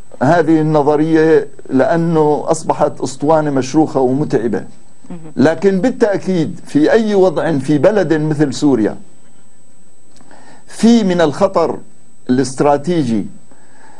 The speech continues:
آه، ما يشكل اهتزازاً ليس فقط في الوضع الإقليمي، وإنما في الوضع الدولي برمته كما رأينا.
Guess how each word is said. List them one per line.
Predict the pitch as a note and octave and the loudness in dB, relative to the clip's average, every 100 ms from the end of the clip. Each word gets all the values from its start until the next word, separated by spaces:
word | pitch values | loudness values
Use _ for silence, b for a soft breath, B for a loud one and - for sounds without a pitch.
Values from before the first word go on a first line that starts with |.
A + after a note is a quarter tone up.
| b - G#2+ | b -2 2
آه، | A#2 A#2+ A2+ A2 G#2+ G2 - - - | 4 4 2 2 0 -4 -8 -10 -2
ما | A2+ C#3+ E3 | 2 4 4
يشكل | E3 D3+ G#3 G#3 - F3 E3+ E3 - - | 4 2 0 -2 2 2 2 -2 -8 -4
اهتزازاً | C3 C3 D#3 D3 G#3 D#3+ C3+ A#2+ A2+ - | -4 2 2 6 4 4 2 2 -2 0
ليس | F3 G#3 F3+ | 2 2 -2
فقط | F3 G3+ D#3+ - | 0 0 0 -2
في | - | -2
الوضع | C3+ D3 B2 | 2 2 2
الإقليمي، | C#3 C#3 C3 E3+ G3 G3 | 0 -2 0 2 4 4
وإنما | G3 A3 A#3+ A3+ G#3 | 4 4 4 4 2
في | G#3 | 2
الوضع | G#3 G3 E3 | 2 4 2
الدولي | D#3+ D#3 F3 D#3 | 2 2 2 2
برمته | C#3 D3+ D#3+ D3+ C#3+ C#3 | 2 4 4 2 0 0
كما | B2 C#3+ C3 B2+ | 0 0 2 2
رأينا. | G#2+ B2 A2+ A2+ | 2 2 2 0